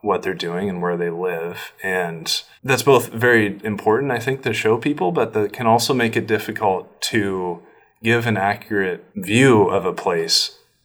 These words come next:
when you're trying to, like, like you said, kind of curate the experience. It, it's,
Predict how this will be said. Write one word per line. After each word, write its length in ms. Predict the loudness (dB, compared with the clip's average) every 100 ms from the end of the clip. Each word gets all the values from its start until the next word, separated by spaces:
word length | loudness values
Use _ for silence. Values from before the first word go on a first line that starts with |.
| _
when 220 | -2 0 0
you're 120 | -2
trying 300 | -2 -2 -2
to, 360 | -4 -2 -4 -6
like, 180 | -10 -12
like 200 | -10 -8
you 100 | -6
said, 300 | -4 -4 -6
kind 160 | -10 -12
of 120 | -12
curate 720 | -12 -2 2 2 0 -2 -8 -10
the 80 | -6
experience. 600 | -4 -4 -2 -2 -2 -6
It, 160 | -6 -6
it's, 300 | -6 -6 -4